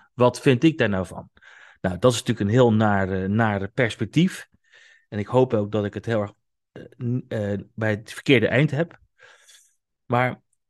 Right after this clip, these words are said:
ik, ik worstel met dat gevoel wat er dan in mij oproept, dat mensen s-, bewust zijn van het feit, ja, die jongens en meisjes, die zijn, weten eigenlijk niet zo goed wat ze doen,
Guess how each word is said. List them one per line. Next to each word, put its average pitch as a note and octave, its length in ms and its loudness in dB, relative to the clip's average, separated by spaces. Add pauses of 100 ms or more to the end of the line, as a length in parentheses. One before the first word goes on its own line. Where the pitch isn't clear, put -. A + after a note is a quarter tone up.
(180)
ik, - 300 2
ik C3 180 0
worstel D3 400 6
met C3+ 160 4
dat B2+ 160 0
gevoel D3 560 4
wat A#2+ 200 -2
er A#2 60 -4
dan A2 220 -2
in A#2+ 120 -6
mij G#2 160 -4
oproept, D3+ 440 0
dat - 140 -8
mensen A2 320 -4
s-, - 100 -14 (360)
bewust A2+ 380 4
zijn A#2 200 2
van A2+ 120 -2
het G2+ 140 -2
feit, F#2+ 460 -2
ja, - 360 -6
die G#2+ 100 -6
jongens G#2+ 260 2
en G#2+ 100 0
meisjes, G2+ 420 -2
die G#2 100 -8
zijn, G2+ 260 -4
weten B2+ 240 4
eigenlijk C#3 200 2
niet C#3 100 0
zo C#3 100 0
goed C3+ 180 -2
wat C#3 160 0
ze - 120 -14
doen, D#3 360 2